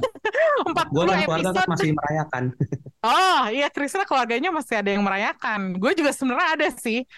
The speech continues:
Speaker 2: Cuman gue biasanya nggak harus pergi kemana-mana. Dan gue cuman ngucapin aja lewat, eh, WhatsApp gitu. <laughs> Jadi bagi yang nggak punya kerjaan untuk liburan Imlek, boleh nih saatnya buat dicoba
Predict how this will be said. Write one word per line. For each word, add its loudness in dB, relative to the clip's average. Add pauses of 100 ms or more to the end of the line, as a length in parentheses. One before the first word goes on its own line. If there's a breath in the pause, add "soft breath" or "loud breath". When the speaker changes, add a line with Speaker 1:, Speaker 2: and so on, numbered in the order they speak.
(240 loud breath)
Speaker 2:
Cuman 2
gue 2 (120)
biasanya -2
nggak 0
harus -4
pergi -2
kemana-mana. -2 (560 loud breath)
Dan 0 (420)
gue 0
cuman -2
ngucapin -2
aja 0
lewat, 0 (480)
eh, 0
WhatsApp -2
gitu. -2
<laughs> -4
Jadi 0 (160)
bagi 0
yang 0
nggak 0
punya -2
kerjaan -2
untuk -2
liburan 0
Imlek, -4
boleh 2
nih 2
saatnya -2
buat -2
dicoba -2